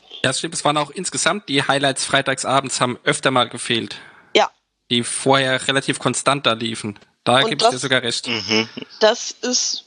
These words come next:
Speaker 2: für mich insofern ein Problem, als dass, dass meine zwei Ankerpunkte in der Woche sind. Montags Nerdquiz, häufig, das liefen ja zwei Staffeln dieses Jahr. Und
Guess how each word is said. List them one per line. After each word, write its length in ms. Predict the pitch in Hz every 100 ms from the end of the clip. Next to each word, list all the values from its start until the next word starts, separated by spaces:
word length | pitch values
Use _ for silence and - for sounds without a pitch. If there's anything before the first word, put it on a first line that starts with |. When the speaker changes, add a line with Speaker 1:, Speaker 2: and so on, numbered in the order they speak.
| -
Speaker 2:
für 140 | 247
mich 220 | 240 247
insofern 480 | 247 240 - 233 220
ein 60 | 240
Problem, 320 | - 233 214
als 180 | 208 -
dass, 220 | 214 - 247 -
dass 240 | - 196 -
meine 260 | 226 208
zwei 480 | 202 - 233 196 185
Ankerpunkte 680 | - 240 240 233 240 240 233
in 140 | 208
der 140 | 208 196
Woche 280 | 220 240
sind. 220 | 226 233 226
Montags 840 | 214 220 233 247 214 214 - -
Nerdquiz, 880 | 226 214 240 - - 320 381 - - _ _ -
häufig, 400 | 220 254 294 311
das 260 | - - -
liefen 260 | 214 220 233
ja 120 | 190
zwei 240 | - 214
Staffeln 400 | 208 196 220 254
dieses 320 | 254 254 254
Jahr. 240 | 262 254 269 - - - - - - _ _ _ _ _ _
Und 840 | 202 220 208 214 214 214 220 -